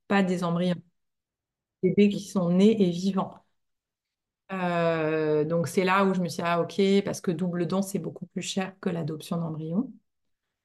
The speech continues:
Donc, ça, déjà, j'ai pu enlever ça. Sauf que ce qui reste quand même, c'est, je m'aperçois qu'il y a des cliniques qui refusent de s'engager sur la qualité de l'embryon qu'ils vont te transférer. Alors,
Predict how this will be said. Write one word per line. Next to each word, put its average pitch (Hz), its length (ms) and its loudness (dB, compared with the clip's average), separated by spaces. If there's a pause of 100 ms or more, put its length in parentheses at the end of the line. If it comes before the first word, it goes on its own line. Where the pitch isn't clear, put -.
(160)
Donc, 170 180 -2
ça, 196 160 2
déjà, 185 320 2
j'ai 185 180 -2
pu 185 460 -4 (280)
enlever 180 360 -2
ça. 202 460 -4
Sauf - 320 -2
que 208 100 2
ce 202 120 -4
qui - 200 -4
reste 208 480 -2
quand 180 180 -2
même, 180 420 0 (500)
c'est, 233 680 2 (140)
je 185 120 -2
m'aperçois 185 840 -2 (240)
qu'il - 160 0
y - 20 2
a 175 40 0
des 175 140 2
cliniques 202 800 2 (920)
qui 220 340 2
refusent 220 480 2
de 196 100 2
s'engager 196 540 0
sur 214 200 -4
la 156 120 -2
qualité 208 440 2
de 196 60 2
l'embryon 185 400 -2
qu'ils 202 200 -6
vont 170 120 -6
te 170 100 -10
transférer. 175 680 -8 (1400)
Alors, 160 440 -6